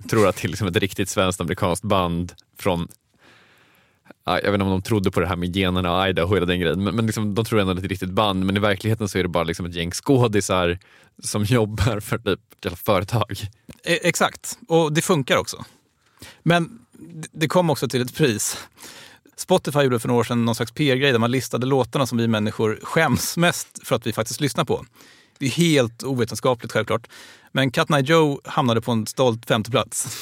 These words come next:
Speaker 1: Vem vann?
Speaker 2: Eh, Mambo Number Five med Lou Bega.
Speaker 1: One, two, three, four, five.
Speaker 2: Men grejen är att Ranis ganska snart inser att han har skapat ett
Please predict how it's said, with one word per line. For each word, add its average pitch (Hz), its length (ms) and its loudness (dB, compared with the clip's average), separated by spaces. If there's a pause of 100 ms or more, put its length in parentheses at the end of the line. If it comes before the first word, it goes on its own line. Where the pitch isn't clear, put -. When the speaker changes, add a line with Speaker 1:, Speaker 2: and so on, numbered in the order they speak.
(1120)
Speaker 1:
Vem 113 300 -2
vann? 104 420 0 (320)
Speaker 2:
Eh, 135 140 2
Mambo 151 300 4
Number 131 240 2
Five 107 280 2
med 101 120 -2
Lou 110 120 0
Bega. 104 380 0 (460)
Speaker 1:
One, 165 280 -4 (380)
two, 180 180 -4 (400)
three, 160 220 -4
four, 156 240 -4
five. 143 580 -4 (680)
Speaker 2:
Men 160 120 2
grejen 175 240 6
är 139 40 6
att - 160 -4
Ranis 175 380 4
ganska 127 220 -2
snart 117 300 -2
inser 131 260 0
att - 80 -6
han 156 180 0
har 127 80 -2
skapat - 640 0
ett - 240 -6